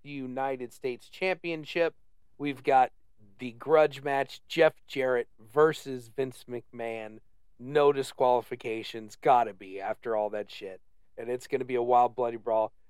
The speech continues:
We've got Kurt Angle versus Sting. We've got D D P versus Booker T for the W C W title. And then we have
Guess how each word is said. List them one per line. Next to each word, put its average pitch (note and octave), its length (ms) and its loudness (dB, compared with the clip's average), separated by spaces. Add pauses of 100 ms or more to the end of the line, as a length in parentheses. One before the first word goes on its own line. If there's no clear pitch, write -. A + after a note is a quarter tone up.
(120)
We've B2 200 -12
got A#2+ 260 0 (120)
Kurt B2+ 320 -6
Angle D3+ 440 2
versus A#2+ 440 -8
Sting. D4 680 0 (1160)
We've C3+ 200 -8
got B2 260 0 (160)
D F#3+ 220 -6
D G3 160 -4
P F3 280 -6
versus C#3 440 0
Booker D#3 400 0
T D#3 260 -12
for C3 160 -10
the A#2 100 -6
W C3+ 300 -2
C C3+ 160 -16
W B2+ 280 -4
title. B2+ 460 2
And B2 200 -4
then D3 180 0
we C#3 160 -4
have A#2 300 -2